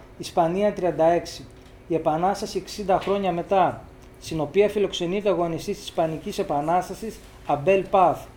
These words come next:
ο οποίος παρουσιάζει το νέο του βιβλίο σε συνεργασία με την εφημερίδα Αλφα. Το ενενήντα, ενενήντα τέσσερα και ενενήντα πέντε το τριήμερο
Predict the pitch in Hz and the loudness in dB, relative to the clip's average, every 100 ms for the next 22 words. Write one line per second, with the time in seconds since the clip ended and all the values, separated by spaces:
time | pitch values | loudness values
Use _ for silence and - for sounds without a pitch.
0 | - - - 151 139 180 214 233 - - | -20 -20 -6 -4 -2 2 2 2 -2 -14
1 | - - 170 165 - 185 214 202 185 180 | -8 2 2 2 2 6 4 4 -2 2
2 | 208 202 170 156 165 208 196 190 175 160 | 4 4 2 -2 0 0 0 -6 -2 -2
3 | 151 208 196 175 165 170 170 196 202 214 | -2 -2 -2 -4 -6 -4 -2 0 0 -2
4 | - 175 175 - 120 - - - - - | 2 4 4 2 -10 -14 -18 -18 -18 -18
5 | - - - - 160 160 170 220 202 170 | -18 -14 -10 -4 -2 -2 0 0 2 0
6 | 160 160 208 208 180 160 147 165 190 196 | 0 0 -2 -2 -4 -2 -4 -2 -2 -2
7 | 240 240 - - - - - - - - | -4 -4 -12 -14 -14 -14 -14 -14 -16 -16
8 | - - - 160 170 202 220 220 226 | -14 -12 -6 -2 2 4 4 2 0